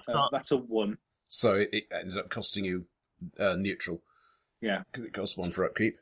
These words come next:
Speaker 2: I don't know
Speaker 3: Uh,
Speaker 2: what I did to deserve it, but I've got spear and pious ticked.
Speaker 3: <laughs> Okay, um,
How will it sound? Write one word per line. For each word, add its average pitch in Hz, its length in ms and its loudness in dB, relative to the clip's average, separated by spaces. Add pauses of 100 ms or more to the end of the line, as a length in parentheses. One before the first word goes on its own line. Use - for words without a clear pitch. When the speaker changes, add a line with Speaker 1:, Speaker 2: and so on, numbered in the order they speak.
(1080)
Speaker 2:
I 117 80 2
don't 202 180 8
know 202 80 6
Speaker 3:
Uh, - 60 6
Speaker 2:
what - 40 6
I 147 80 4
did 165 220 0
to 139 200 -8
deserve 139 460 2
it, 113 120 2
but 123 100 0
I've 131 120 2
got - 180 2
spear 156 480 2
and 123 180 -6
pious 123 460 -4
ticked. - 500 -10 (420)
Speaker 3:
<laughs> 147 80 4 (1300)
Okay, 104 480 2
um, 127 600 6